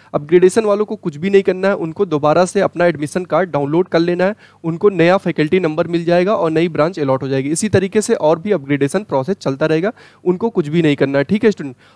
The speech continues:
और जिनका नाम आया है उनको पेमेंट करना होगा। जितने भी स्टूडेंट को मौका मिला है एडमिशन के लिए वो अपग्रेडेशन अगर चाहते हैं तो उनको पेमेंट करना होगा। पेमेंट कैसे करना है इस वीडियो का लिंक मैं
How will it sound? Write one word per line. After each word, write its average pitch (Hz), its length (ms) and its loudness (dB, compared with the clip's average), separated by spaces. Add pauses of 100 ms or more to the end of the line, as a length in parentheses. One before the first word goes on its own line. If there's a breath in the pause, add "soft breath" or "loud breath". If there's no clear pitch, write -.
(120)
और 185 100 0
जिनका 175 340 2
नाम 196 300 2
आया 202 200 4
है 208 200 2
उनको 165 340 -4
पेमेंट 175 380 0
करना 190 280 -4
होगा। 190 400 -2
जितने 156 300 0
भी 196 120 -4
स्टूडेंट 175 280 -4
को 190 140 0
मौका 165 300 -2
मिला 180 220 2
है 185 200 2
एडमिशन 151 400 0
के 180 120 0
लिए 180 200 2 (280 soft breath)
वो 165 140 4
अपग्रेडेशन 156 580 2
अगर 185 220 2
चाहते 147 400 2
हैं 190 200 0 (260 soft breath)
तो 160 80 -4
उनको 170 280 -2
पेमेंट 170 360 2
करना 185 240 -2
होगा। 180 200 -2
पेमेंट 185 360 2
कैसे 180 280 0
करना 185 260 -2
है 190 160 2
इस 180 160 -4
वीडियो 160 220 0
का 180 100 -2
लिंक 170 260 -2
मैं 170 180 0